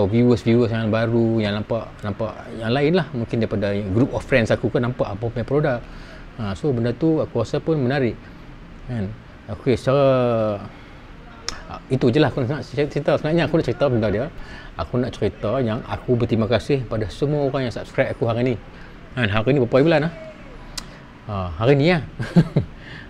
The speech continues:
Bila aku subscribe hari ni, aku hari ni aku rasa macam bermakna sikit sebab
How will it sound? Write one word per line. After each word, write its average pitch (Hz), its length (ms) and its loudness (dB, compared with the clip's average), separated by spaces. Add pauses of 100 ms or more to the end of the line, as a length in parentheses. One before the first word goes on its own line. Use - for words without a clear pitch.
Bila 113 240 0
aku - 80 -10
subscribe 131 400 4
hari 135 240 6
ni, 165 160 6
aku 110 240 2
hari 147 240 4
ni 156 80 6
aku - 160 -2
rasa 127 160 2
macam 123 240 4
bermakna 135 480 4
sikit - 160 2
sebab - 180 0